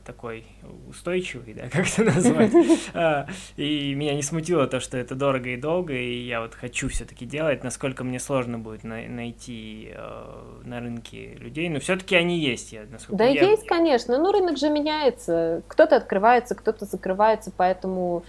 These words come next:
Speaker 2: э, у, у кого, ну, кто-то там увольняет людей, ты к себе переманиваешь людей, то есть это нормальный круговорот вещей просто.
Speaker 1: А ш-, что-то изменилось з-, вот в рос-, на российском рынке, ну, на русскоязычном, так скажем, лет за десять за последние,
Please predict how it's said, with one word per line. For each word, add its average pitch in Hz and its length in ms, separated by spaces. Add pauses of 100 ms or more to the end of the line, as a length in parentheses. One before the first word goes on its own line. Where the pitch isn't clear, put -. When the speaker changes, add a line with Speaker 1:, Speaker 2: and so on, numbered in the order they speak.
(340)
Speaker 2:
э, 175 300
у, 156 480
у - 20
кого, 240 400
ну, 240 240
кто-то 226 460
там 196 200
увольняет 226 460
людей, 208 340
ты 202 640
к - 60
себе 196 380
переманиваешь 202 800
людей, 190 240
то 185 180
есть 175 140
это 208 180
нормальный 208 400
круговорот 190 600
вещей 165 420
просто. - 460
Speaker 1:
А 131 80
ш-, - 200
что-то 180 300
изменилось 190 560
з-, 135 400
вот 131 220
в 131 40
рос-, 127 260
на 139 100
российском 131 420
рынке, 160 300
ну, 147 100
на 135 120
русскоязычном, 120 600
так 127 120
скажем, 117 320
лет 123 200
за 123 120
десять 120 340
за - 80
последние, - 560